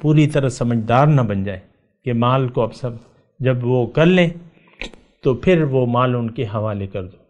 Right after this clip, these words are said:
फिर वो जो चाहे मर्जी करें। व औफू बिल आहद, <clears throat> और वादे को वफा करो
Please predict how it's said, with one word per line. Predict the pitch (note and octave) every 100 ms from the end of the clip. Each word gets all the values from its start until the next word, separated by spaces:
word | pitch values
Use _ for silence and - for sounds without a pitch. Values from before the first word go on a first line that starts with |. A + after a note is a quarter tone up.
| _ _
फिर | D3
वो | D3 D#3
जो | C#3+ D#3
चाहे | D3+ D3+ C3+ C#3+ C#3+
मर्जी | B2 B2+ A#2+ B2+
करें। | A#2+ A2+ A2+ _ - - - -
व | C#3
औफू | E3 F#3 F#3 - D#3+
बिल | C3+ B2 A#2
आहद, | B2 G2+ G#2 - - _ _ _ _ -
<clears throat> | A3 G3+ C#3 - - _ _ - _ _ _ _ _ _ _ _ _ -
और | D#3+ C3+
वादे | C3 E3 F#3+ A3
को | G3 D#3 A#2+
वफा | A2+ G#2
करो | G2 G2 - _